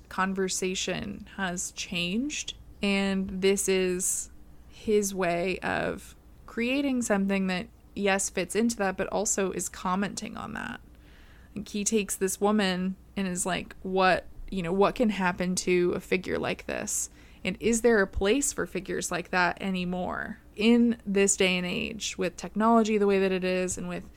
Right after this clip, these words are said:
attitudes the way that they are, it almost feels like he's saying, "Celebrity is dead as you knew it."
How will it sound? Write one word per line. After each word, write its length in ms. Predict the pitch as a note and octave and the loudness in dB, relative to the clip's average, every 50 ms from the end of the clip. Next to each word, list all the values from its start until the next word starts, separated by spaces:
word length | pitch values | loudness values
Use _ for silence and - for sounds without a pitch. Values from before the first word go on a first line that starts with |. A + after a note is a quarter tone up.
| - - - - - - - - - | -20 -20 -20 -20 -20 -20 -20 -2 2
attitudes 600 | F#3+ F#3+ G3+ G3 G3 G3 - G3+ F#3 F#3+ F#3 F#3+ | 4 6 6 6 4 2 2 4 4 4 4 2
the 80 | - F#3 | 0 2
way 140 | F#3 F#3 F3+ | 2 2 2
that 140 | F#3 F3+ - | 0 0 0
they 140 | F#3 F3+ - | 0 0 2
are, 560 | - F#3 F3+ F#3 F#3 F#3+ F#3 F#3 F#3 G3 G#3 A3 - - - | 4 4 4 6 6 6 4 2 2 0 -4 -10 -14 -10 -4
it 160 | A3+ G#3 G3+ | -2 0 2
almost 340 | G3+ G#3 G3+ G3+ G3+ G3 - | 2 2 2 2 0 0 0
feels 220 | - G3 G3 F#3 G3 | 0 0 0 0 0
like 160 | F#3+ F#3 - | -2 -4 -4
he's 180 | - F#3+ F#3+ | -4 -2 -2
saying, 500 | - - F#3 F#3 F3+ F3+ F3+ F3+ F#3 F#3 - - - - - - | -2 -2 -2 -4 -4 -4 -6 -6 -8 -10 -12 -16 -20 -20 -20 -12
"Celebrity 680 | - - - G#3+ G3+ G3+ F#3+ F#3+ F#3+ G3+ G3 F#3+ F#3+ F#3+ | -8 -2 0 2 4 4 4 4 4 4 4 4 4 4
is 140 | F#3+ F#3 F3+ | 2 2 0
dead 460 | - F#3 - - - D3+ D3 G#3 - - - - - - | 0 2 2 2 2 0 -2 -4 -6 -10 -18 -20 -10 -6
as 240 | - F#3 F#3 F3+ G3 | -4 -4 -2 -2 -4
you 100 | F#3 F3+ | -4 -4
knew 180 | E3+ C3+ C#3+ E3+ | -4 -4 -2 -2
it." 200 | F#3+ A#3 A#3+ | -2 -2 -2